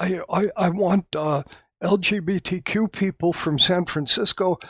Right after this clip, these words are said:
to be welcome in my school, but I also want Christian truck drivers from Tulsa, Oklahoma to feel welcome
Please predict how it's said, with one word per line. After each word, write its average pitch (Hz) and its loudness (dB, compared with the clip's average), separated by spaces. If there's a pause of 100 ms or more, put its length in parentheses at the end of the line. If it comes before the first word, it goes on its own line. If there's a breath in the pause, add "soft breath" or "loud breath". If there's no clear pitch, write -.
(180 loud breath)
to 175 4
be 170 0
welcome 165 0
in 156 4
my 143 2
school, 120 0 (240 loud breath)
but 180 0
I 165 0
also 196 2
want 160 2 (200)
Christian 180 4
truck - -4
drivers 151 -2
from 160 2 (220 loud breath)
Tulsa, 185 2
Oklahoma 175 2 (300 loud breath)
to 165 0
feel 151 2
welcome 139 -4